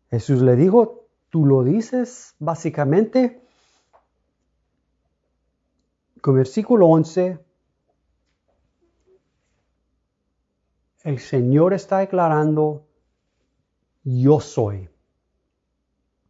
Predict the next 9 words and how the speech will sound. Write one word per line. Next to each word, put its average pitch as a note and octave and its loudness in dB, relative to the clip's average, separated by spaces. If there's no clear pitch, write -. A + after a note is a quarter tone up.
Pilato F#3+ 2
le C#3+ 2
preguntó E3 4
acerca E3+ 2
de C3 0
lo C3 -2
verdadero. B2+ 0
Jesús F3 -2
respondió, C#3 -2